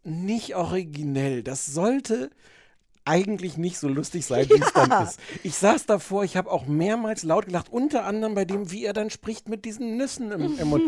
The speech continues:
Speaker 2: <laughs>
Speaker 1: Und ich dachte
Speaker 2: Man will
Speaker 1: so,
Speaker 2: das nicht, ne?
Speaker 1: nee.
Speaker 2: Aber die machen, ich glaube, es liegt daran, dass es gute Schauspieler sind. Das kann
Speaker 1: Ja.
Speaker 2: nichts anderes sein als
Speaker 1: Ja.
Speaker 2: das.
Speaker 1: Es sind genau, genau das, es sind gute Schauspieler.
Speaker 2: <clears throat>
Speaker 1: Auch dieser,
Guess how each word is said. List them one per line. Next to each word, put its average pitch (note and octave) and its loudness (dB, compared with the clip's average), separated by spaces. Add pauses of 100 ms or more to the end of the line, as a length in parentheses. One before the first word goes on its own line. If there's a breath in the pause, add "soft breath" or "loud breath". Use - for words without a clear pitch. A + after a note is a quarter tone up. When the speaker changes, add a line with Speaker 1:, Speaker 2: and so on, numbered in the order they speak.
(140)
Speaker 2:
<laughs> D#4+ 0
Speaker 1:
Und F#3+ 0
ich G3 -4
dachte D#4 4
Speaker 2:
Man C4 2
will F#4 6
Speaker 1:
so, B4 8 (140)
Speaker 2:
das B4 -8
nicht, A#3+ -2
ne? A3+ 0
Speaker 1:
nee. C4 2 (180 loud breath)
Speaker 2:
Aber D4+ 2
die E4 -2
machen, F#4+ -4 (120)
ich D#4 -8
glaube, F4+ -4
es F4 -8
liegt E4 -4
daran, F4 0
dass D#4+ -4
es D#4 -10
gute E4+ -2
Schauspieler F4+ -6
sind. G3 -10
Das A#3 -6
kann E4 -4
Speaker 1:
Ja. D#3 8
Speaker 2:
nichts - -4
anderes C4 -2
sein C#4 -6 (180)
als E3+ -6
Speaker 1:
Ja. C3+ 2
Speaker 2:
das. - -8
Speaker 1:
Es C#3 -2
sind - -10
genau, F3 2
genau D#3 0
das, E3 -2
es D#3+ -12
sind D3 -10
gute D3 -10
Schauspieler. D#3 0
Speaker 2:
<clears throat> - -6
Speaker 1:
Auch C#3 -6
dieser, C3 0